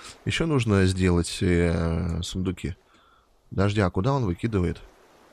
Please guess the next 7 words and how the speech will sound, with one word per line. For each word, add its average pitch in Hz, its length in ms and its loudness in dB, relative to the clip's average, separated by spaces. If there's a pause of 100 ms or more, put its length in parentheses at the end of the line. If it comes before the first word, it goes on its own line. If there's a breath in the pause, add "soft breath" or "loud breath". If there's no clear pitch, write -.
(760)
Подожди, 107 420 2
а 120 80 4
куда 143 340 4
он 147 160 4
выкидывает-то 185 880 4
все 175 320 2
ресурсы? 165 800 0